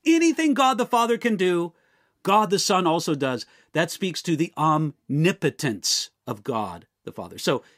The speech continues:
eternal, omnipresent, omniscient, omnipotent. The next aspect of the deity of God, uh, God's deity, the, the, the nature of his deity that, that applies to Jesus Christ is that he is immutable.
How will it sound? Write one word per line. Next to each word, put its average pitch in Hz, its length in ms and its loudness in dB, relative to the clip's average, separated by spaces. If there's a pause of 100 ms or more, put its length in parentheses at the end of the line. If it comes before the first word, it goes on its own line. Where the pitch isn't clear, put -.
(140)
eternal, 247 640 -2 (260)
omnipresent, 214 760 0 (100)
omniscient, 190 680 -2 (180)
omnipotent. 208 840 0 (400)
The 170 100 2
next 220 420 0
aspect 190 480 2
of 156 80 -2
the 160 100 2
deity 170 540 0
of 143 340 -2
God, 156 440 0
uh, 143 260 0
God's 143 340 0
deity, 143 360 2
the, 135 160 -2
the, 135 140 -2
the 143 140 2
nature 165 400 0
of 139 100 -2
his 131 120 -4
deity 135 380 -2 (520)
that, - 180 -4
that 170 140 -2
applies 170 540 0
to 156 80 -2
Jesus 131 340 -2
Christ 143 460 0
is 139 140 0
that 143 240 0
he 190 340 -4
is 165 300 0 (180)
immutable. 180 1040 0